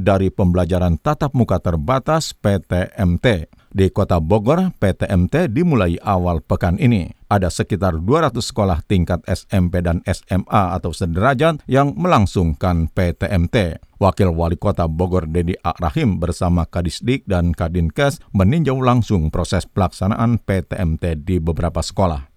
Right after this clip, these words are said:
Satu persatu kelas disambangi Dedi dan rombongan. Tak jarang ia pun berinteraksi dengan para siswa yang sudah sekitar satu setengah tahun belajar dari rumah. Oleh karenanya, Dedi meminta para tenaga pendidik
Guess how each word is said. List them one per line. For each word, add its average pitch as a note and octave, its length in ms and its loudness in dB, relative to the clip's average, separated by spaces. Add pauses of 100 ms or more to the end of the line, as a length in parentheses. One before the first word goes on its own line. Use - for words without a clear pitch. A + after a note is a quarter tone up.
(200)
Satu G2 340 0
persatu C#3 680 0
kelas F#2+ 320 -2
disambangi F2 640 2
Dedi A2+ 400 2
dan F#2 340 2
rombongan. G2 720 0 (140)
Tak F#2+ 180 -2
jarang A#2 460 2
ia G2 240 2
pun A2+ 400 2
berinteraksi G2+ 720 0
dengan F#2 400 0
para F2 240 -2
siswa D3 560 -2
yang G2+ 240 0
sudah - 320 -2
sekitar G#2+ 480 -4
satu F#2+ 260 -4
setengah F2+ 400 -2
tahun D#3 460 -2
belajar E2+ 560 -2
dari E2+ 240 -2
rumah. F2+ 400 0 (240)
Oleh F2 240 0
karenanya, G2+ 560 2
Dedi F2+ 320 0
meminta G#2 560 2
para F2+ 320 -2
tenaga F2 400 0
pendidik B2+ 500 0